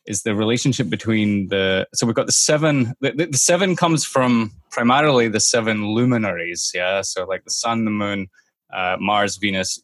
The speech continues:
Jupiter, uh, Saturn, and Mercury. Um, now, they're, se-, you know, you, if you watch the stars, you know, every night you'll notice they are seven very, very distinct lights in the sky.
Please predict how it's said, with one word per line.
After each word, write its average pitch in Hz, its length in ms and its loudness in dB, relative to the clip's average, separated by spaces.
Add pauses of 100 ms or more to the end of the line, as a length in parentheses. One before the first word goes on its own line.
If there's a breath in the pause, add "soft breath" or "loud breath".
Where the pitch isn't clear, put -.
Jupiter, 92 520 -6 (200)
uh, 92 100 -4
Saturn, 95 420 -2
and 95 160 -4
Mercury. 98 420 -6 (880)
Um, 104 500 2
now, 110 240 2
they're, 123 420 2 (580)
se-, - 520 -2
you 160 140 2
know, 113 200 0 (240)
you, 139 240 -2
if 135 160 -4
you 117 160 -2 (120)
watch 151 220 2
the 147 80 0
stars, 139 580 2
you 135 120 2
know, 120 100 4
every 113 240 0
night 117 200 2
you'll 113 140 0
notice 110 320 -2
they 110 140 0
are 104 280 0 (160)
seven 117 680 -2
very, 131 240 2
very 123 260 2
distinct 117 840 -4
lights 117 380 0
in 107 80 -2
the 104 80 -2
sky. 104 480 0